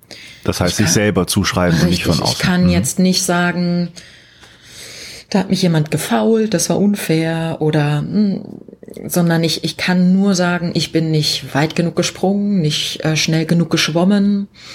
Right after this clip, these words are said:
Speaker 2: Ähm, ich kann wenig nach außen hin abgeben an Schuld oder an Zuweisung, an Ursachenzuschreibung. Und das ist im Teamsportart natü-, in der Teamsport natürlich wesentlich einfacher.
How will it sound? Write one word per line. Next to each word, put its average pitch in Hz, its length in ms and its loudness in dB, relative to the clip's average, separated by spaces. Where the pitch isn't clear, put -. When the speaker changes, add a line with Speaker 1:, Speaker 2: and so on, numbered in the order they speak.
Speaker 2:
Ähm, 156 520 -2
ich - 120 -6
kann 170 300 0
wenig 190 480 0
nach 165 280 0
außen 170 380 0
hin 165 180 0
abgeben 151 520 0
an 151 160 0
Schuld 156 440 0
oder 151 160 -4
an 147 120 -4
Zuweisung, 151 580 0
an 147 120 0
Ursachenzuschreibung. 151 1080 -2
Und 160 160 4
das 160 140 0
ist 175 120 2
im 151 140 2
Teamsportart 160 880 -2
natü-, 165 340 -6
in 156 120 2
der 151 80 2
Teamsport - 760 -2
natürlich 151 380 0
wesentlich 143 480 0
einfacher. - 640 -2